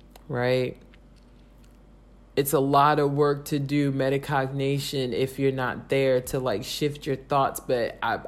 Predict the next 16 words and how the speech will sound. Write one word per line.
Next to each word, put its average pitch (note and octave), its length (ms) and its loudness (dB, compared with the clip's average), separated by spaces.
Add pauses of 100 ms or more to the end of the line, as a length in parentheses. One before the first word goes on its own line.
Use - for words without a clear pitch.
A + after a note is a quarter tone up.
(140)
I F3 280 6
believe C3 560 0
that A#2 200 0
when B2 160 -2
you're B2 140 -2
shifting D3+ 580 -2
your C3 140 -2
thoughts, - 440 -2
you're C3 100 -2
shifting C#3+ 520 -2
your B2+ 320 0
awareness B2+ 760 -2
down B2 380 -2
into B2+ 380 -6
your B2 200 -2
soul, B2 680 0